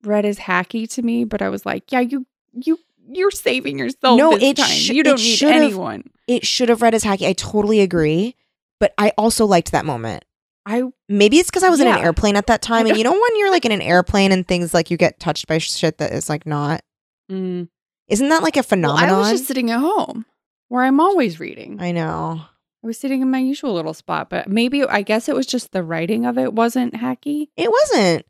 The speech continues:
Speaker 2: I felt like it
Speaker 1: But,
Speaker 2: it
Speaker 1: or it was
Speaker 2: just
Speaker 1: just
Speaker 2: felt
Speaker 1: like, I'm accepting that I was, you know, it is what it is. I just appreciated the sentiment, I guess.
Speaker 2: Well, yeah, in this book, I,
Speaker 1: Because
Speaker 2: I
Speaker 1: it
Speaker 2: didn't
Speaker 1: was sort of a book about how, like, she was with the wrong guy.
Speaker 2: Yeah.
Speaker 1: She was changing for him.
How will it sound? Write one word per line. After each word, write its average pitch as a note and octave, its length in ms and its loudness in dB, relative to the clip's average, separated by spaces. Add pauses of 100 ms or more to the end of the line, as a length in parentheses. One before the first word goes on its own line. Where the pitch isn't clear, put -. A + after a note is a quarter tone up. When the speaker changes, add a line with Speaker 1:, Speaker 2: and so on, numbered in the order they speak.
Speaker 2:
I A#3+ 80 2
felt F#4 180 0
like G4 140 2
it - 220 0
Speaker 1:
But, G#3 320 2 (420)
Speaker 2:
it G#3+ 140 6
Speaker 1:
or A3 80 6
it - 40 6
was E4+ 80 4
Speaker 2:
just A#3+ 140 -2
Speaker 1:
just C4+ 120 2
Speaker 2:
felt D#4 100 4
Speaker 1:
like, G#3+ 340 0 (320)
I'm A3+ 140 2
accepting G3 560 0
that F#3 120 2
I F3+ 100 2
was, F3 340 -4
you G#3 120 -4
know, F3+ 380 -4 (420)
it F#3 140 -8
is F3+ 160 -4
what F#3 160 -4
it F3 140 -6
is. F#3 200 -4
I A3+ 100 2
just C#4+ 220 -6
appreciated F#3 600 -4
the D#3 80 -10
sentiment, D#3+ 600 -12
I E3 80 -14
guess. E3+ 440 -14 (280)
Speaker 2:
Well, G4 220 2
yeah, G4 300 4
in D4+ 80 2
this D#4+ 200 2
book, - 300 -2
I, C#4+ 200 2 (440)
Speaker 1:
Because A#3+ 140 0
Speaker 2:
I B3 60 4
Speaker 1:
it - 60 -2
Speaker 2:
didn't G4 140 4
Speaker 1:
was G4+ 220 4
sort G4+ 300 0
of F#4 100 0
a D#4+ 60 2
book C4 260 0
about C#4 240 2
how, C4 100 -6
like, B3+ 220 -2
she - 180 -4
was A3+ 160 -2
with G#3+ 160 -4
the F#3+ 80 -6
wrong E3+ 380 0
guy. E3+ 640 -4 (140)
Speaker 2:
Yeah. C4 220 2
Speaker 1:
She A3 140 -2
was G3 180 -2
changing F3+ 460 -4
for E3+ 160 -14
him. E3+ 340 -8